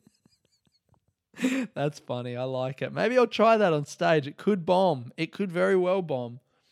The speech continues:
That's an exciting joke to try. I don't have any jokes like that in my set. I'll try it. I'll try when I get back to Melbourne. Anyway, have I got any more stuff I wanna say?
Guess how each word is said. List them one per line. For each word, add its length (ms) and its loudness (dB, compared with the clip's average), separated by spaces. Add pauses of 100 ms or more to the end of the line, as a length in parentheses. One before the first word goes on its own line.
(260)
That's 240 0
an 100 -2
exciting 480 -2
joke 280 -2
to 80 -10
try. 420 -4 (3000)
I 60 -10
don't 140 -4
have 140 -2
any 120 -2
jokes 360 -2
like 180 -4
that 140 -4
in 80 -6
my 140 -6
set. 360 -4 (1300)
I'll 120 -4
try 320 -6
it. 60 -4
I'll 80 -4
try 220 -4
when 120 -8
I 40 -8
get 80 -12
back 180 -14
to 100 -14
Melbourne. 320 -8
Anyway, 340 4
have 180 0
I 80 0
got 120 2
any 120 2
more 160 0
stuff 300 -2
I 40 0
wanna 220 0
say? 360 -2